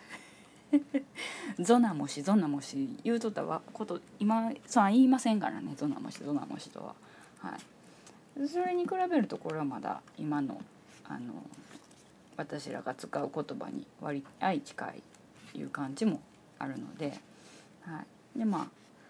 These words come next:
見に行ったんですけど、あのね、まあ、私、その、なんていうんですか、あの、予告編とかもYouTubeとか、え、公式サイトとかで結構あるので、「痛い、痛い、痛い、痛い」っていう感じの映画、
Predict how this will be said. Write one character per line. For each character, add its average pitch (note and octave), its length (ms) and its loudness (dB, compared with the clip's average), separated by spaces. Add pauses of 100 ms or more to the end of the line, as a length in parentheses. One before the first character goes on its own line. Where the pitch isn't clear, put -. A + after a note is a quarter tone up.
(1120)
見 F3+ 80 2
に D3 140 4
行 - 20 0
っ C#3+ 60 -8 (100)
た - 100 -12
ん - 120 -10
で - 80 -14
す - 100 -20
け - 120 -8
ど、 - 220 -8 (520)
あ G3 160 -2
の F#3 140 0
ね、 D#3+ 280 -2 (1400)
ま D#4 120 6
あ、 F#3 40 4
私、 F4 400 0
そ F4+ 140 -2
の、 E4 160 4
な A#3 140 4
ん C#4 40 4
て C#4+ 60 0
い - 20 2
う - 20 2
ん - 0 -
で - 20 -10
す - 60 -16
か、 - 180 -4 (220)
あ F3 120 -2
の、 D#3+ 100 -4
予 E3+ 120 -2
告 C4 280 4
編 F4+ 180 6
と B3+ 80 0
か D#3 140 -2
も - 220 -4 (160)
YouTube A3 420 -2
と - 120 -8
か、 - 240 -4 (180)
え、 - 140 -8
公 F3 160 -4
式 E3+ 180 -10
サ C#4+ 140 0
イ A#3 60 0
ト D3 100 -8
と - 60 -10
か - 140 -6
で - 80 -10
結 A#3 180 -6
構 - 160 -6
あ D#3 80 -2
る A3 100 0
の G#3 160 0
で、 - 200 -6 (540)
「痛 - 280 -4
い、 C4+ 60 -6
痛 C#4 200 -6
い、 C#4 60 0
痛 - 200 -6
い、 C#4+ 40 0
痛 C#4+ 180 -6
い」 D4 80 2
っ - 40 -2
て - 200 -6
い D3 240 2
う D3 60 -4
感 D#3+ 280 -4
じ D3 120 -6
の D3+ 120 -2
映 D3+ 180 -2
画、 C#3+ 180 -4